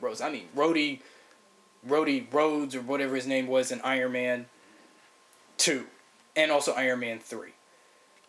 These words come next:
Even though Iron Man three does come out in theaters, uh, this summer, May second, two thousand, uh, or was it May third, May fourth of two thousand thirteen. Um,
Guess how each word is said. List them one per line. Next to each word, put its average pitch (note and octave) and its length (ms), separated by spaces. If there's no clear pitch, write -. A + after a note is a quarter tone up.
Even C#3 160
though C#3 80
Iron C#3 240
Man C3 160
three C#3 240
does B2+ 240
come C3+ 240
out B2+ 160
in A#2 60
theaters, B2 420
uh, A#2+ 180
this B2 220
summer, B2 380
May C3+ 180
second, C3 380
two D#3+ 120
thousand, C3 460
uh, A#2 180
or C3+ 160
was C3 200
it B2 60
May B2+ 160
third, C3+ 400
May B2 160
fourth B2+ 360
of A#2 80
two C3+ 160
thousand A#2+ 340
thirteen. B2+ 400
Um, B2 380